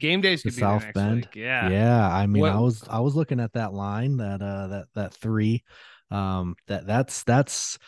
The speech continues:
Speaker 2: that's something where I, I brought it up to you in our preview on how I think Ohio State's still gonna struggle with physical teams,
Speaker 1: Mm-hmm.
Speaker 2: um,
Speaker 1: Mm-hmm.
Speaker 2: including Michigan, Penn State, and then I kinda circled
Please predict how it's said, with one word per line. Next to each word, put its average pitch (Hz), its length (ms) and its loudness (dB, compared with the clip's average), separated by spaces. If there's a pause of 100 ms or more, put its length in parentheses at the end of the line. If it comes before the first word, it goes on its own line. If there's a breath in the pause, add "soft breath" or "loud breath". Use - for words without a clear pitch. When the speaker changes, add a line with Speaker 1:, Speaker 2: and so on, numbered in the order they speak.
(200 loud breath)
Speaker 2:
that's 143 220 4
something 202 300 8
where 165 140 8
I, 131 220 6
I - 20 6
brought 143 220 6
it 135 100 6
up 135 200 4
to - 160 0
you 135 400 6
in 123 100 4
our 110 160 2
preview 104 640 -2
on 98 180 -6
how 98 460 -4 (280 soft breath)
I 107 100 -10
think 120 200 -2
Ohio 110 300 -2
State's - 320 -6
still 113 320 0
gonna 104 200 2
struggle 101 540 -2
with 101 320 -6 (400)
physical 107 480 -2
teams, 95 720 -2 (140)
Speaker 1:
Mm-hmm. 120 260 -4
Speaker 2:
um, 90 400 0
Speaker 1:
Mm-hmm. 120 440 -4
Speaker 2:
including 110 440 2
Michigan, 147 400 4
Penn 117 240 -4
State, 143 380 0
and 110 120 -4
then 104 120 -4
I 98 60 -8
kinda 113 260 -4
circled 101 520 -2